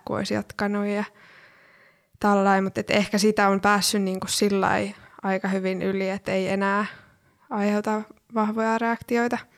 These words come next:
Mut sitä tosiaan oon miettinyt, että, että voiko se olla yksi tekijä, mikä vaikuttaisi,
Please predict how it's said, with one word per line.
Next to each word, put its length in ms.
Mut 140
sitä 260
tosiaan 420
oon 140
miettinyt, 400
että, 220
että 220
voiko 260
se 160
olla 180
yksi 360
tekijä, 380
mikä 300
vaikuttaisi, 880